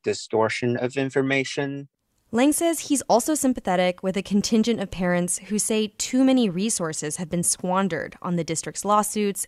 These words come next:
Speaker 2: and a revolving door of superintendents.
Speaker 1: You know, just wasting the money on something that's really both unnecessary and,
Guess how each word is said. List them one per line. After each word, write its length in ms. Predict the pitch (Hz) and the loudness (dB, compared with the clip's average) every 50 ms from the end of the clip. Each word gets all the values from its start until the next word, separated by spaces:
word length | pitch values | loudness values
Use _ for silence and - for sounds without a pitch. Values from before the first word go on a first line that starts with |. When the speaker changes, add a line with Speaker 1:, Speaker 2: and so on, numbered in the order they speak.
| - | -6
Speaker 2:
and 260 | - 190 196 196 190 190 | -2 0 2 2 2 0
a 60 | - | -2
revolving 640 | 180 175 185 175 160 175 175 185 196 190 226 220 202 | 0 0 0 0 2 2 4 4 4 4 4 4 4
door 360 | 165 165 160 156 151 151 151 - | 4 2 0 2 0 0 0 -2
of 120 | 175 160 | -4 -6
superintendents. 1160 | - - - 160 - 156 156 151 156 156 156 147 143 139 - 67 50 - - - - - - - _ _ _ _ _ _ _ | -6 -6 -6 -6 -4 -4 -4 -4 -4 -4 -6 -6 -6 -4 -6 -8 -10 -10 -8 -8 -8 -8 -8 -12 _ _ _ _ _ _ _
Speaker 1:
You 120 | 101 101 | -8 -6
know, 120 | 95 87 | -6 -6
just 320 | 87 - 107 - - - - | -2 -2 -4 -2 -2 -6 -8
wasting 600 | - 101 95 101 110 131 127 - - 135 - 151 | -6 0 4 4 4 4 4 2 -2 0 2 2
the 100 | - - | 2 2
money 340 | 117 110 113 120 143 135 110 | 2 4 4 4 4 4 2
on 120 | 92 98 | 0 -4
something 420 | 90 - - 98 98 - 98 95 90 | -8 -6 -6 -6 -4 -4 -6 -2 0
that's 260 | 95 92 - - - | 0 0 0 -4 -10
really 440 | - 104 113 120 113 104 202 185 - _ - - - - - _ _ _ _ _ _ _ _ _ _ | -2 2 4 4 6 6 4 2 0 _ -20 -20 -20 -20 -20 _ _ _ _ _ _ _ _ _ _
both 500 | 127 113 117 113 107 110 113 110 113 110 - - - - | -2 4 6 8 8 10 8 6 4 2 -2 -10 -4 -2
unnecessary 1080 | 107 104 101 98 101 101 98 92 - - 101 - - - 110 117 123 131 131 139 135 - | -2 -2 0 -2 -2 -2 -2 -2 -2 -4 -4 -4 -2 0 4 6 6 6 6 4 2 0
and, 460 | - 98 95 95 92 92 92 92 92 | 0 -2 0 0 -2 -2 -4 -8 -10